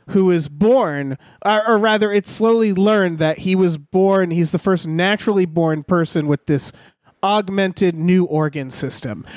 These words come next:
So the, the, the dad is part of this, like, group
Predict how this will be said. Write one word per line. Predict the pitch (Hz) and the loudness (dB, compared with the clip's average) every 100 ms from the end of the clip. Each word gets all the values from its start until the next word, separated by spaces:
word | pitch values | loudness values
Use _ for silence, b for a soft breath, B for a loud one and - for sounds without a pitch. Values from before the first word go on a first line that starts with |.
| B | B
So | - - 196 | -6 0 2
the, | 185 180 | 2 0
the, | 160 160 185 175 160 | -4 -4 -2 -2 -2
the | 170 175 165 156 _ _ _ - | -2 0 0 -2 _ _ _ -10
dad | - 208 254 254 | -2 0 0 0
is | 214 | 0
part | - 208 202 | -2 -2 0
of | 196 | 0
this, | 180 165 | 0 0
like, | 170 - | -2 -2
group | 165 190 185 | 0 2 2